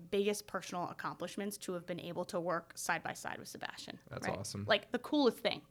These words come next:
Speaker 2: Yeah,
Speaker 1: that we
Speaker 2: yeah.
Speaker 1: did this, and I can't wait to do it again.
Speaker 2: When you two complement each other very
Speaker 1: Yeah,
Speaker 2: well.
Speaker 1: and I think that also
Speaker 2: Yeah.
Speaker 1: helps. And, like,
Speaker 2: <laughs>
Speaker 1: knowing that, right? Like,
Speaker 2: Yeah.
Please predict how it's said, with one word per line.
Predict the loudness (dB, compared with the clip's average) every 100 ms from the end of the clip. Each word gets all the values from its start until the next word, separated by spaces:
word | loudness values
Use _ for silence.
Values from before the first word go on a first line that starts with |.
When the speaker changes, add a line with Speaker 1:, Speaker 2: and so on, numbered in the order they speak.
| -2
Speaker 2:
Yeah, | 4
Speaker 1:
that | 6
we | 6
Speaker 2:
yeah. | 4
Speaker 1:
did | 2
this, | 0 4
and | 6
I |
can't | 6 6
wait | 6 6
to |
do | 4
it | 0
again. | -2 -8 0
Speaker 2:
When | 4 6
you |
two | 6 4
complement | 6 6 6 4 0 0
each | 0
other | 0 0
very | 0 4
Speaker 1:
Yeah, | 10 12 12 8
Speaker 2:
well. | 8
Speaker 1:
and | 8
I |
think | 8 8
that | 12
also | 12 12 12
Speaker 2:
Yeah. | 6
Speaker 1:
helps. | 4 6
And, | 12
like, | 12
Speaker 2:
<laughs> | 12 12
Speaker 1:
knowing | 12 10
that, | 8 6 8
right? | 6 8
Like, | 6
Speaker 2:
Yeah. | 8 4